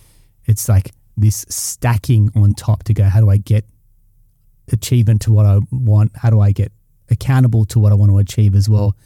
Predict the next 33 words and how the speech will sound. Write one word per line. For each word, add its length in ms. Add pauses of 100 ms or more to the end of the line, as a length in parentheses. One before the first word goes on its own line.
(240)
And 140
who 220
can 180
help 180
me 100
then 240 (480)
drive 240
me 80
forward 300
on 180
what 140
I'm 100
looking 200
to 140
achieve?" 500 (380)
A 80
vision 340
board 240
is 240
like 160
a 60
tangible, 720
rather 220
than 80
being 160
in 100
your 140
head 240
and 100
we 80
negotiate 580
with 140
ourselves 680